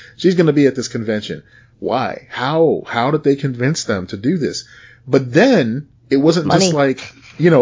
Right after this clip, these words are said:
Speaker 1: "Oh, oh, oh, the guy who designed the Tribbles is going to be there as well.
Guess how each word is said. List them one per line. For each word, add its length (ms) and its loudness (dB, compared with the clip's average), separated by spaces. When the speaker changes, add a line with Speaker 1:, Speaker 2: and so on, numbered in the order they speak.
Speaker 1:
"Oh, 240 6
oh, 260 4
oh, 400 2
the 120 0
guy 260 2
who 140 2
designed 380 2
the 40 6
Tribbles 400 2
is 100 0
going 200 0
to 80 -2
be 140 0
there 180 2
as 120 0
well. 300 0